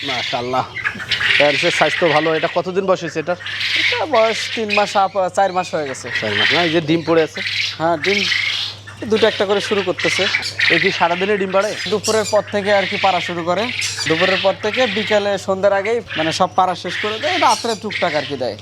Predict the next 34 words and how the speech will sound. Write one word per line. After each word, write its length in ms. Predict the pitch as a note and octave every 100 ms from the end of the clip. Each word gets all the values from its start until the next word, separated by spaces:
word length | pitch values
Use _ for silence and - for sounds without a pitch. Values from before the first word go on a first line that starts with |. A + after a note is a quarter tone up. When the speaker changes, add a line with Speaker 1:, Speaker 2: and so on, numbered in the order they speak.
| - E3
Speaker 1:
মুরগি 280 | F#3 F#3+
ডিম 160 | F#3+ G#3+
পাড়ে 180 | G#3 G#3+
সকালের 400 | G3 F3+ F#3 D3
দিকে? 160 | B2 G2+ - - -
Speaker 2:
হ্যাঁ। 240 | E3 C3 G#2 - - -
Speaker 1:
আর 200 | B2+ C#3+ C3+
কোয়েল 160 | F3 E3+
পাখি 260 | F3 G3
ডিম 160 | F3+ F3+
পাড়তেছে 540 | F3 - F#3 F#3+ F#3 F3+ - - D3+
বিকালে? 340 | F3+ F#3 C3 - - - - -
Speaker 2:
কোয়েল 220 | F#3 G3 G#3
পাখি, 200 | G#3 G3
হ্যাঁ, 220 | F#3 G3
বিকালে 540 | D3+ G#3 A#3 A#3+ C4 C4
মানে 380 | A3+ A#3 A#3 F#3+ D#3+ - -
বেশিরভাগ 460 | D3+ F#3 A#3 A3+ G#3
ডিমটাই 300 | G#3 - C#4
বিকালে 320 | A3+ A3 G#3
পারে। 200 | E3 C3 A#2 - - D3
Speaker 1:
একটু 320 | C#3+ F#3 E3+ F#3
প্যারেন্টসটা 540 | F3 F#3+ G3 - F3+
লালন 260 | D#3+ D3+ D3
পালন 200 | D#3 C#3+
পদ্ধতি 240 | D3 C#3 C3+
সম্পর্কে 380 | C#3+ C3 B2+
জানবো। 320 | A#2+ A#2+ B2+ A3 -
ব্রুডিংটা 460 | B2+ D#3+ E3+ F3 E3+
আমরা 160 | D3+
দর্শকদের 380 | C3+ B2+ C#3+ B2+
দেখালাম। 320 | A#2+ A#2 A#2
Speaker 2:
জি। 560 | - - - D3+ B2+
Speaker 1:
এই 40 | -